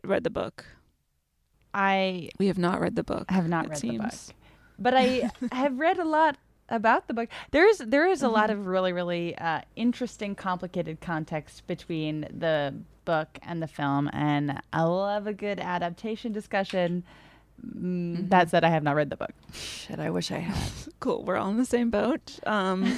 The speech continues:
Speaker 2: <laughs>
Speaker 1: but yes, we have a fair amount of context, uh,
Speaker 2: Yeah.
Speaker 1: about the book
Speaker 2: Oh,
Speaker 1: that we
Speaker 2: my
Speaker 1: do know about.
Speaker 2: document is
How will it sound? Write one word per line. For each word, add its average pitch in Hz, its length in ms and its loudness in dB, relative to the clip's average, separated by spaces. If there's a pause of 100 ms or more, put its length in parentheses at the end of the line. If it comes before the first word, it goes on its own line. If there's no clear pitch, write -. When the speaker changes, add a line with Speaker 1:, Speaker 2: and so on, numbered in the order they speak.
(140)
Speaker 2:
<laughs> - 140 -20
Speaker 1:
but 233 100 4
yes, 175 240 0
we 269 120 2
have 302 160 4
a 302 60 2
fair 269 180 4
amount 220 220 4
of 185 120 -2
context, - 640 -4
uh, 156 220 -2
Speaker 2:
Yeah. 151 140 0
Speaker 1:
about 170 240 -4
the 156 80 -6
book 226 160 -8
Speaker 2:
Oh, 247 520 4
Speaker 1:
that 240 200 0
we 202 60 -8
Speaker 2:
my 208 100 6
Speaker 1:
do 190 60 6
know 202 100 4
about. 196 160 4
Speaker 2:
document 190 380 -2
is 170 800 -2